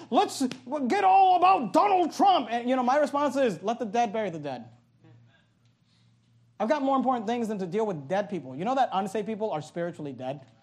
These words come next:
We must deal with the God of the living. We must preach life, that they might be born again, that they might come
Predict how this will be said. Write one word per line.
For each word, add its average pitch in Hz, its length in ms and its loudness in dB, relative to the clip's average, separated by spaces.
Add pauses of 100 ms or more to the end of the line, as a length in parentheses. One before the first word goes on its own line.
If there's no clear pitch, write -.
(1400)
We 180 160 -2
must 247 200 -2
deal 226 200 0
with 202 160 -4
the 156 80 -8
God 185 320 0
of 147 100 -8
the 139 60 -10
living. 156 440 -4 (1160)
We 208 140 0
must 262 320 0
preach 254 440 -2
life, 214 800 2 (400)
that 208 140 0
they 240 100 2
might 254 240 2
be 240 100 0
born 226 480 2
again, 285 600 4 (1000)
that 180 100 -10
they 277 120 4
might 294 320 2
come 311 460 4